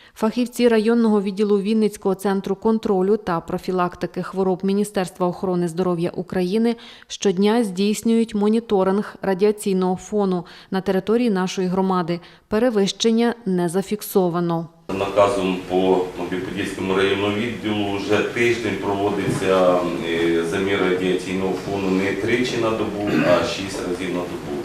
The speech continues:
Speaker 2: І середній рівень на території Могилів-Подільської громади, на території Могилів-Подільського району не перевищує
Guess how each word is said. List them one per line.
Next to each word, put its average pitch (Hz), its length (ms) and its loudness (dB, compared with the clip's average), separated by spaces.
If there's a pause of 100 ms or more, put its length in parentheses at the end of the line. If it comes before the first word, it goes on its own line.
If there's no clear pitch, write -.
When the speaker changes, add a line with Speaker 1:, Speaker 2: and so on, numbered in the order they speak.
(360)
Speaker 2:
І - 20 -8
середній 101 560 0
рівень 95 320 0
на 92 60 -2
території 92 460 -2
Могилів-Подільської 90 960 -2
громади, 92 520 0 (440)
на 87 260 -2
території 92 580 -2
Могилів-Подільського 87 880 -4
району 95 300 -4 (600)
не 92 180 2
перевищує 92 1120 0